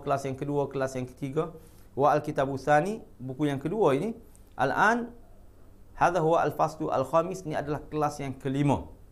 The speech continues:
Kelas yang kelima. Fa yumkinukum an turaji'u, dan boleh buat ulang kaji fasl awal, kelas yang pertama, kedua, ketiga, keempat dan, dan, dan keempat. Fal an ki nahnu fi al-khamis, yang kelima.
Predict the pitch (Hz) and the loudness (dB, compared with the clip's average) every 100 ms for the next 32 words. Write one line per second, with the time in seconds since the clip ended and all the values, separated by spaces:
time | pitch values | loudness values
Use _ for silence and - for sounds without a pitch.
0 | - - - - 143 139 131 131 139 123 | -20 -20 -10 -2 0 0 -2 -2 0 0
1 | 110 127 147 185 170 156 160 143 135 139 | 0 0 0 -2 -2 -2 -2 -2 -2 0
2 | 143 123 120 117 196 240 240 - - - | 2 2 -2 0 2 0 -2 -16 -14 -4
3 | 123 139 156 143 135 131 135 131 127 160 | 0 2 2 2 2 0 -2 0 0 0
4 | 196 - - - - - - 156 170 147 | -4 -8 -16 -20 -20 -20 -2 0 0 -2
5 | - 131 143 160 147 135 131 127 120 127 | 0 2 4 2 0 0 0 -4 -2 -2
6 | 143 170 - 135 156 156 139 135 123 135 | -2 -4 -4 -2 -2 -2 -6 -8 -6 -6
7 | 131 143 - 147 202 - - - - - | -2 -2 0 -2 -4 -10 -20 -20 -20 -2
8 | 127 131 131 117 120 98 110 - - - | 2 2 0 -2 -2 -2 -4 -2 -4 -2
9 | - 123 165 151 131 127 127 123 123 117 | 0 0 0 -2 -4 -2 -2 -4 -8 -6
10 | - 110 143 165 214 - - - - - | -6 -2 0 0 -4 -8 -20 -20 -20 -10
11 | 117 104 107 90 87 151 | -8 -6 -6 -6 -6 -8